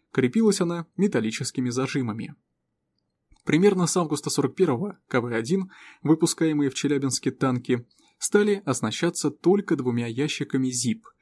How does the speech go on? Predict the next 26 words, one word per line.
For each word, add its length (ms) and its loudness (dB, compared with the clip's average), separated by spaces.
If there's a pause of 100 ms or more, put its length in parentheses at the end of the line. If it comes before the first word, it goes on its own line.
(260)
на 200 -4
правой 460 2
и 120 2
левой 300 2
надгусеничной 720 -4
полках. 680 -4 (300)
При 180 4
этом 280 4
была 220 6
ликвидирована 760 2
укладка 460 0
пенала 380 2
для 180 -2
банника-разрядника. 1400 -4 (420)
С 120 -6
начала 320 2
сорок 260 -2
второго 440 0 (160)
убрали 340 4
ящик 440 -2
на 80 0
левом 280 0
борту, 480 -4 (220)
а 120 0
чуть 280 -6
позже 460 0